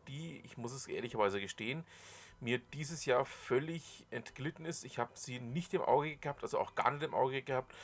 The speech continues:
sonst hätte ich da auch definitiv drüber berichtet. Aber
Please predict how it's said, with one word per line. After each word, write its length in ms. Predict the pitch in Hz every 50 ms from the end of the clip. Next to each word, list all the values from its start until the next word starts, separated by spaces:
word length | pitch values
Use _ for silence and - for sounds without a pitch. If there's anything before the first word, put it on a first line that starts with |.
| - - - - - -
sonst 260 | - - 120 113 -
hätte 120 | 117 107
ich 80 | 113 -
da 100 | - -
auch 100 | - -
definitiv 600 | - 110 92 - 110 104 - - - 107 - - - -
drüber 220 | - - 98 101
berichtet. 420 | - 139 120 113 - - - - - - - - - - - - -
Aber 380 | - - - - 208 247 262